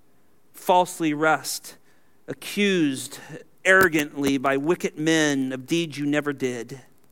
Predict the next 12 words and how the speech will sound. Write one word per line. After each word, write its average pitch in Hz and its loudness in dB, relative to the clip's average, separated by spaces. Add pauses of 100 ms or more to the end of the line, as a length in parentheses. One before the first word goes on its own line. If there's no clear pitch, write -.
(1040)
But - -8
you 147 -4
finished 165 0
it, - -12
Lord. 123 -6
You 131 -4
went 147 0
all 156 4
the 151 0
way 147 2
to 139 -10
Golgotha. 135 -2